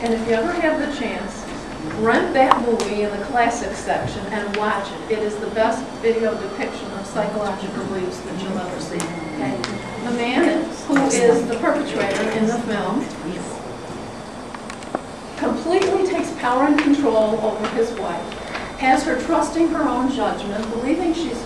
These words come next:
crazy, and he has her right in the palm of his hand without ever laying a hand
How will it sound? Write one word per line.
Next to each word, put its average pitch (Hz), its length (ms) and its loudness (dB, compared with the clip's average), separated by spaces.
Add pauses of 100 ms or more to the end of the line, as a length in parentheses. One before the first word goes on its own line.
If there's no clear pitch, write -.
crazy, 208 480 0
and 240 260 0
he 262 120 2
has 240 360 2
her 208 200 0 (260)
right 220 320 2
in 226 80 0
the 208 120 0
palm 247 280 0
of 294 140 0
his 262 160 -2
hand 202 320 -4 (600)
without 226 440 6
ever 254 240 4
laying 226 300 4
a - 20 2
hand 214 340 -2